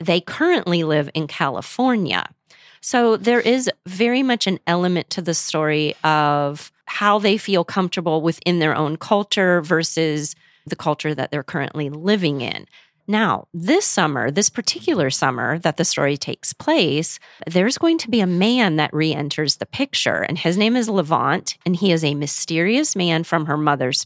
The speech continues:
past. And he shows up suddenly in town, and Ada kind of thinks, "Oh, maybe this could be a chance for her mother to finally be happy,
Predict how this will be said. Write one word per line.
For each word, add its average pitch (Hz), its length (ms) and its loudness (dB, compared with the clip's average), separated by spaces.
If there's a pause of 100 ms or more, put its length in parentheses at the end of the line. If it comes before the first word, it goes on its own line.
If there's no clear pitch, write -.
past. - 600 -2 (520)
And 190 140 0
he 220 220 2
shows 160 340 2
up 226 160 0
suddenly 196 480 0
in 185 240 -2
town, 160 640 0 (360)
and 190 320 2
Ada 269 440 2
kind 226 320 -2
of 202 120 -2
thinks, - 560 -2 (360)
"Oh, 226 260 2
maybe 214 580 -2 (460)
this 196 200 0
could 185 180 -2
be 175 440 2 (160)
a 170 60 -2
chance - 340 -2
for 175 140 -4
her 170 160 0
mother 156 400 0
to 160 400 -4 (140)
finally 214 640 2
be 170 160 0
happy, 156 680 0